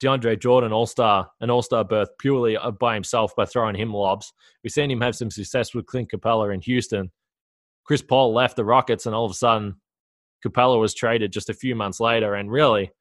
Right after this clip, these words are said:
looked upon as a completely different player after getting this huge contract and seemed to be someone that the Rockets thought they needed. So Chris Paul,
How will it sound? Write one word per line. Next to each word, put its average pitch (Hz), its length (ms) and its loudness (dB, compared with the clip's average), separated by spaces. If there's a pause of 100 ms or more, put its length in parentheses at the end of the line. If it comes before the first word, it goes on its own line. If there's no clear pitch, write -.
(320)
looked 147 240 0
upon 117 300 0
as 98 120 -2
a 101 60 -2
completely 120 500 -2
different 110 320 -4
player 123 340 0
after 104 220 -2
getting 113 220 -2
this 104 160 -6
huge 131 280 -6
contract 113 480 -6
and 104 120 -8
seemed 277 240 2
to 254 80 -6
be 170 100 -2
someone 156 380 2
that 131 100 -2
the 120 80 -4
Rockets 131 340 0
thought 127 160 -4
they 107 100 -4
needed. 107 280 -6
So 131 160 -2
Chris 190 260 2
Paul, 123 380 0